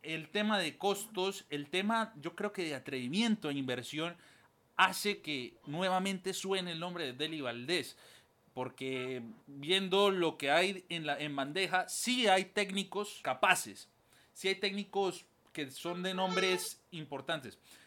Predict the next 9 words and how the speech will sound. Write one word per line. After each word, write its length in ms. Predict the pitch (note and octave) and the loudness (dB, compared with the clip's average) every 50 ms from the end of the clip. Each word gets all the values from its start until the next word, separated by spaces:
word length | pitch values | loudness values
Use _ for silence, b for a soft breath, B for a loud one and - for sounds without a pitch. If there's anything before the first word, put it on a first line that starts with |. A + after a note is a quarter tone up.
| b b b _ _ | b b b _ _
sí 260 | - - - F3 G3+ | -8 -6 2 4 6
hay 120 | G3+ G3 | 6 6
técnicos 640 | G3 - - G3 F#3+ F3+ E3+ F3+ F3+ F3+ G3 G3 G3 | 4 0 0 0 0 0 0 -4 -2 0 0 -2 0
con 160 | - D#3 C#3+ | -4 -6 -4
nombres, 420 | D3 D3 D3+ D#3+ E3+ D#3+ - - - | -4 -4 -2 -2 -4 -4 -4 -8 -6
eh, 720 | D3 C3+ C3+ C3 C3 C3 B2+ B2+ B2 A#2+ A#2+ A#2 A2+ A2+ - - | -4 -2 0 0 0 0 -2 -2 -2 -2 -2 -4 -4 -6 -8 -8
y 100 | C#3+ B2+ | -12 -8
trayectorias 540 | - C#3+ C3+ C3 C3 - - E3+ F3 - | -6 -4 -4 -4 -6 -6 -4 -4 -4 -4
importantes, 680 | D3+ C#3+ B2+ - A2+ - - G#3+ G3+ - - A2 - - | -4 -8 -8 -8 -8 4 4 4 4 4 -2 -10 -14 -14